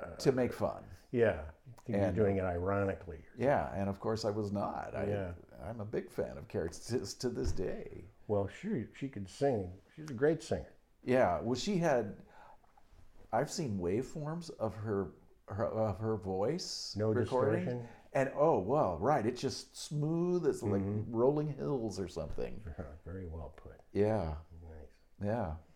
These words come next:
Speaker 1: But, uh, at any rate, we had a lot of fun doing that, though. Um, I haven't seen him in a while, though. He's, uh,
Speaker 2: Paul just put something on Facebook saying he was in Rancho Santa Fe.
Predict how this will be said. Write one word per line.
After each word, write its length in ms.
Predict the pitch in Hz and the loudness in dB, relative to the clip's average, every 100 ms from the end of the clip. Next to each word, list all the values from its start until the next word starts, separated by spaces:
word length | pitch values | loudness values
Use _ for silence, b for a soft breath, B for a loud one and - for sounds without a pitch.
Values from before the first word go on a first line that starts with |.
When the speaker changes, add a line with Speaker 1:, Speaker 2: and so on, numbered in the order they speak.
| b b b b - | b b b b -2
Speaker 1:
But, 440 | 107 101 - - | 2 2 2 0
uh, 200 | 101 95 | 2 2
at 120 | 101 107 | 2 2
any 220 | 104 82 | 2 0
rate, 260 | 82 76 127 | 0 -2 0
we 140 | 147 | 4
had 100 | 123 | 6
a 20 | |
lot 120 | 98 78 | 4 0
of 80 | |
fun 160 | 78 76 | -4 -6
doing 240 | 76 71 | -4 -6
that, 240 | 76 65 - | -6 -8 -8
though. 260 | 64 65 - 85 b b b b b - - | -8 -8 -12 -18 b b b b b -16 -6
Um, 320 | 85 71 57 - - | -4 -4 -6 -12 -10
I 40 | 196 | -10
haven't 140 | 294 | -10
seen 160 | - 185 | -6 -6
him 80 | 165 | -4
in 60 | |
a 40 | - | -6
while, 240 | - 52 | -6 -6
though. 180 | 71 69 | -4 -4
He's, 440 | 92 95 - - - - 87 | -6 -8 -10 -12 -16 -12 -8
uh, 260 | 76 67 - 90 - - | -6 -6 -10 -12 -14 -2
Speaker 2:
Paul 360 | 110 147 156 - | 4 6 4 2
just 240 | 131 120 - - - - | 0 -2 -10 -20 -18 -8
put 240 | - - | -4 -2
something 400 | - 143 131 113 | 2 2 6 6
on 160 | 107 98 | 6 2
Facebook 560 | - 123 147 113 98 | 2 2 4 2 2
saying 240 | - 107 107 | 2 2 4
he 80 | 101 | 2
was 180 | 90 92 | 0 -2
in 120 | 90 | -2
Rancho 420 | 98 117 120 104 | 2 0 0 -4
Santa 400 | - 104 104 98 | -2 -2 0 -2
Fe. 440 | - 104 110 82 | -4 -2 -2 -2